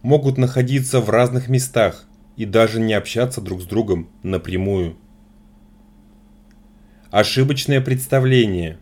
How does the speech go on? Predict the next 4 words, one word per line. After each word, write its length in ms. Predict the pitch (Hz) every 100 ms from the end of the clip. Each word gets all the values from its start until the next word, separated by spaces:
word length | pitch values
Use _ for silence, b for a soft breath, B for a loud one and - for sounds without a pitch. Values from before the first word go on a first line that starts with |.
| - _ - _ _ - _ - _ - - - - _ - -
Коллектив — 580 | 117 131 - 185 135 -
это 220 | 131 135
стадность, 760 | 131 139 127 98 85 - - - -
толпа, 580 | 110 113 - 104 85